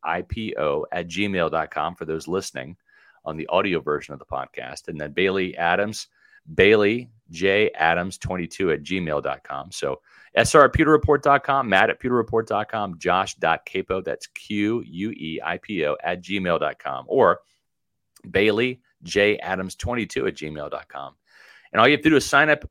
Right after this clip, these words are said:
with Underdog Fantasy and use their promo code Pewter to do so. You're gonna get a sign-on bonus, which is nice. Give you some free money to play with. And I'm gonna try to do a draft tomorrow night. I've only had a couple of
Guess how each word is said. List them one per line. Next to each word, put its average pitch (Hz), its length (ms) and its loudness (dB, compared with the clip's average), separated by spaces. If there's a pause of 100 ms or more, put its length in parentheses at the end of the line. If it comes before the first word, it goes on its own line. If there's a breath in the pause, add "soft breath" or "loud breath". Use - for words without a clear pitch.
with 110 180 -2
Underdog 143 400 2
Fantasy 139 480 -4
and 80 100 -8
use 98 160 -2
their 98 120 -2
promo 107 300 -2
code 110 300 -2
Pewter 143 380 2
to - 140 -8
do 87 240 -2
so. 78 220 0
You're 101 120 -4
gonna 95 160 -8
get 85 160 0
a 76 40 -4
sign-on 98 520 -2
bonus, 71 340 -8
which - 140 -20
is 73 140 -16
nice. 73 420 -12
Give 76 100 -18
you 71 60 -20
some - 140 -16
free 92 180 -4
money 80 240 -4
to - 80 -20
play 113 220 0
with. 76 180 -8 (640 loud breath)
And 107 380 4
I'm 113 100 0
gonna 120 140 0
try - 320 0
to 254 140 -2
do 202 140 6
a 151 40 6
draft 139 420 4
tomorrow 110 360 4
night. 76 240 4
I've 73 100 -4
only 120 220 0
had 107 100 0
a 90 60 0
couple 131 460 0
of 92 380 2